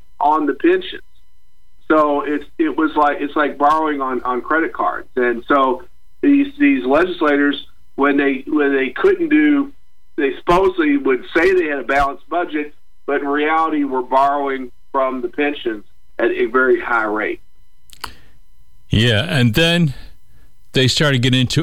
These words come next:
Speaker 2: another exotic investment, which, what they call pension bonds. Do,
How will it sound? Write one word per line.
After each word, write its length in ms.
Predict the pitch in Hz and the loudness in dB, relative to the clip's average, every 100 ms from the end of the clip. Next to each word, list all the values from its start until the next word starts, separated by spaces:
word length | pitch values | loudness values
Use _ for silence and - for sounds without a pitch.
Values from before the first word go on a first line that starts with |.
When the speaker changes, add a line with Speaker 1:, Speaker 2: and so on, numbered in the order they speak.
| - - | -2 2
Speaker 2:
another 340 | 117 156 165 | 4 4 4
exotic 600 | 117 107 104 117 110 101 | 2 2 4 4 4 4
investment, 640 | 101 92 101 - 104 120 | 4 4 2 2 0 0
which, 280 | 131 117 101 | 0 0 0
what 220 | 107 139 | 0 2
they 100 | 120 | 2
call 240 | 110 131 104 | 2 2 2
pension 440 | - 151 - 165 | 4 4 4 2
bonds. 500 | 151 170 170 175 - | 4 2 2 2 0
Do, 180 | - | -2